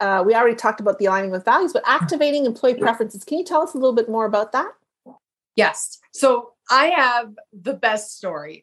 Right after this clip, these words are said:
Speaker 2: of, of this. And I, it's one of my favorite. I will, I don't think I'll ever stop laughing about it, but I was working with an organization and we were building a volunteer program, but we were thinking about their values and trying to, uh,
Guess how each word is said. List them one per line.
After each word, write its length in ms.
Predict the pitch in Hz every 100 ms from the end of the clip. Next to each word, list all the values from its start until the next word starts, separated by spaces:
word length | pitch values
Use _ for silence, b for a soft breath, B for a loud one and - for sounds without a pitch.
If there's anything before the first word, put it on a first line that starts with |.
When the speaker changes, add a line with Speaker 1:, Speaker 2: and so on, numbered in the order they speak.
| -
Speaker 2:
of, 140 | 180
of 320 | 208 220 175
this. 420 | 175 175 170 - -
And 140 | 208 196
I, 420 | 180 180 185 180 _
it's 260 | 208 220 -
one 120 | 214
of 80 | 208
my 160 | 190 180
favorite. 320 | 175 160 156
I 80 | 196
will, 220 | 202 196
I 60 | 220
don't 120 | 233
think 120 | 294
I'll 160 | 226 208
ever 200 | 185 202
stop 380 | - 185 165 - _ -
laughing 360 | 165 147 165
about 280 | 151 143 147
it, 180 | 151 156
but 240 | 196 180 - b b b
I 80 | 233
was 160 | 240 226
working 320 | 311 370 349
with 120 | 311
an 80 | 233
organization 760 | 214 208 208 202 165 170 - 175
and 100 | 180
we 120 | 196
were 360 | 202 196 190 b b _ _ - 196
building 300 | 269 285 269
a 60 |
volunteer 500 | 240 233 233 - 175
program, 440 | 170 165 151 160 170
but 140 | 185
we 80 | 240
were 180 | 226 214
thinking 480 | - 320 330 330 302
about 260 | 254 233
their 180 | 226 202
values 640 | 185 175 175 170 165 165
and 100 | 180
trying 340 | - 208 202 208 -
to, 280 | 196 180 180 _ _ -
uh, 300 | 175 160